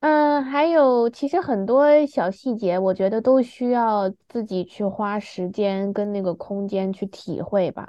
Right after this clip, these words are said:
就比如说我感觉我整个家具，就是因为我搬进来的时候，它就自带家具嘛，有两个沙发，然后一个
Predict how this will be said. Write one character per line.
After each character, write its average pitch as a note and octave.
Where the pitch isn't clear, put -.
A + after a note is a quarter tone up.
就 G3+
比 F#3
如 F3
说 G3
我 G3
感 F#3+
觉 A3+
我 C4+
整 G3
个 B3+
家 C4
具， C4+
就 A3
是 G#3+
因 C#4+
为 D#4
我 C4
搬 B3
进 B3+
来 G#3+
的 F3+
时 G3
候， F3+
它 G3+
就 G#3+
自 A3
带 G#3+
家 F#3
具 F#3
嘛， D#3
有 E3
两 F3+
个 E3+
沙 F3
发， F3
然 D#3+
后 F3
一 E3
个 E3